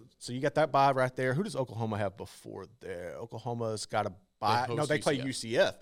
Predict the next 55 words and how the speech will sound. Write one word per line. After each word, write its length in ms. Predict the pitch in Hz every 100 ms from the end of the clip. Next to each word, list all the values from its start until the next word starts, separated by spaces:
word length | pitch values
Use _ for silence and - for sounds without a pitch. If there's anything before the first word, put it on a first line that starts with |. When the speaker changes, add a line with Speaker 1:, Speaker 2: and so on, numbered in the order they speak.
| - - -
Speaker 1:
So 140 | -
that's 240 | 139 208 262
Speaker 2:
The 80 |
Speaker 1:
an 40 | 170
emotional 420 | 156 165 202 143 110
Speaker 2:
storyline 60 |
Speaker 1:
game. 160 | 123 127
Speaker 2:
game. 80 | 98
Speaker 1:
That's 160 | 143
a 40 | 131
storyline 680 | - 156 175 147 143 131
game 360 | 123 135 135 131 - _ _ _ 123
where 380 | 123 139 131 120
you 160 | 110 147
could 260 | - 127 101 _ _ _ _ _
kind 200 | - 156
of 120 | 156
leave 340 | 113 131 151 143
a 60 |
lot 280 | 127 123 139
on 80 | 131
the 80 | 110
field. 560 | - 131 160 139 123 -
Speaker 2:
I 80 |
do, 260 | 127 151 190
I 80 | 135
do 180 | 135 180
wonder 280 | 127 107 107
if 100 | -
it's 80 | 98
a 40 |
storyline 500 | - 95 92 90 87
game 160 | 82 82
for 100 | 90
U 140 | 82
C 180 | 85 87
F, 120 | 85 -
but 100 | 80
not 240 | 82 82
for 100 | -
Oklahoma. 500 | - - - - - - _
I 80 | -
wonder, 540 | 104 107 107 107 104 - _ _
I 80 | 117
wonder 420 | 101 98 98 95
if 120 | 90
Gabriel 520 | - 87 82 90 85 82
and 120 | 85
Lebby 380 | 82 78 80 82 - _ _ _ _ _ -
care. 280 | - - - _ _ _ _ _ _ _ _ _ _ _ _
Speaker 1:
I 60 | 262
mean, 280 | 277 240
even 260 | 226 247 269
if 160 | 269 202
you 180 | 156